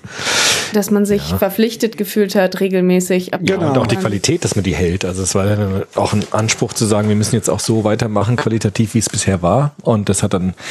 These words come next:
Speaker 2: auch ein bisschen unter Druck gesetzt, klar.
Speaker 1: Was ist die wirkliche Hauptmotivation für den Soziopod?
Speaker 3: Also kann wahrscheinlich nur jeder für sich irgendwie.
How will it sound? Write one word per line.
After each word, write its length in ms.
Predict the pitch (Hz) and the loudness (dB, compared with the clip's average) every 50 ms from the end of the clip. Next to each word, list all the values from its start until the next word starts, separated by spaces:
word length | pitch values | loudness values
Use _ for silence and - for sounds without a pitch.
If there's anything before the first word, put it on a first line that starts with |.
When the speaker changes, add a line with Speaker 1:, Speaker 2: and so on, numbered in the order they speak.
| - - - - - - - - - | -6 -4 -4 -4 -4 -4 -6 -6 -2
Speaker 2:
auch 220 | - 90 87 - - | -2 -2 -2 0 -2
ein 80 | 90 80 | 0 0
bisschen 200 | 90 - - 101 | 0 0 0 0
unter 140 | 80 85 | 0 0
Druck 200 | 85 - - - - | 0 -2 -2 0 0
gesetzt, 380 | - - 73 69 - - - | -2 -2 -2 -4 -4 -4 -4
klar. 260 | - - 90 90 85 - - - - - - - - _ _ _ _ _ _ _ - | -4 -4 -4 -4 -4 -6 -10 -20 -20 -20 -20 -20 -20 _ _ _ _ _ _ _ 0
Speaker 1:
Was 220 | 190 185 190 - | 0 0 0 0
ist 160 | - 220 - | -2 -4 0
die 140 | - 214 190 | 0 0 2
wirkliche 640 | 190 196 196 - 196 185 - - 180 175 185 180 - | 2 0 0 0 -2 -2 0 2 2 2 2 0 0
Hauptmotivation 1300 | - 139 156 185 185 - - - 233 226 247 247 - - 254 247 247 247 247 - - - 254 254 262 262 | 0 2 2 0 0 -4 -2 0 2 2 2 2 2 0 2 4 2 2 0 -2 -2 2 2 4 4 2
für 120 | 254 - 277 | 2 2 0
den 160 | 269 269 254 | 2 2 2
Soziopod? 640 | 262 262 262 - 277 269 - - 269 285 285 - _ _ _ _ _ _ _ _ _ - - - - - - - - - - - - - - _ _ - | 2 2 0 0 -2 -2 0 0 0 0 0 -4 _ _ _ _ _ _ _ _ _ -20 -14 -12 -10 -10 -10 -10 -12 -14 -16 -20 -20 -20 -20 _ _ -4
Speaker 3:
Also 380 | 165 165 156 165 160 160 147 131 - - - - | -2 0 2 2 2 2 0 -2 -6 -8 -8 -4
kann 280 | - - 160 156 156 147 | -2 -2 0 0 0 0
wahrscheinlich 300 | 156 151 - 180 165 165 | 0 0 0 0 2 2
nur 100 | 165 156 | 2 2
jeder 240 | 151 160 165 165 139 | 4 4 4 2 2
für 140 | 127 151 139 | 2 2 2
sich 340 | - 254 - - - - | 2 -2 -2 -4 -8 -2
irgendwie. 520 | 120 139 151 143 143 139 135 135 135 131 | 0 0 0 2 2 2 2 2 2 2